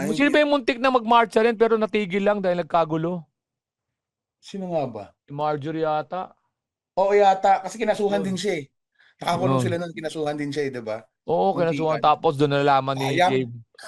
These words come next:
Speaker 1: Di ba, yung lola, yung lola umamin kay Jamie.
Speaker 2: Oo.
Speaker 1: "Ako nagpalason."
Speaker 2: Ang naglason naman dun sa bunsong anak nila,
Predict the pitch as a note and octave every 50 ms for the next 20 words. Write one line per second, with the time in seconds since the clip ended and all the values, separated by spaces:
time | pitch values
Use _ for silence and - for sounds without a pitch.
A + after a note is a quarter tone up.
0 | - - - - - G4+ - C3 D3+ - C3 D3 D#3 D3 C#3+ C3 C3 B2+ B2+ B2+
1 | B2+ B2+ B2+ C#3 D3 D3 D3 C#3+ C#3 C3 C3 C3 C3 C#3+ D3+ D3+ C#3+ B2 A#2+ A#2+
2 | A#2+ B2 B2 A#2+ - - B2 A2+ G#2 A#2 A#2 A#2 A#2 A2 A2+ A2 A2 A#2 A#2 _
3 | _ _ _ _ _ _ _ _ _ _ _ - C3+ C3+ C3 A#2 A#2+ A#2+ A#2+ A#2+
4 | A#2+ - _ _ _ - A2 G#2+ A2+ A#2 A2+ - - B2 A#2 A2+ A2+ A2+ A2 G#2+
5 | - - B2 B2 B2+ A#2+ A2+ A#2 _ _ _ _ _ _ _ - - G#3 A3+ B3
6 | A3 A#3 B3 A3+ A3 - B3 A#3 A#3 A#3 A3+ A#3 A3+ A3 A3+ A#3 G#3+ G3+ F#3+ F3+
7 | G3+ G#3 F#3+ - A3 - F#3 G3 G3+ F#3+ F#3+ G3 F#3+ F3 D#3 C#3 C#3 F3+ A3 _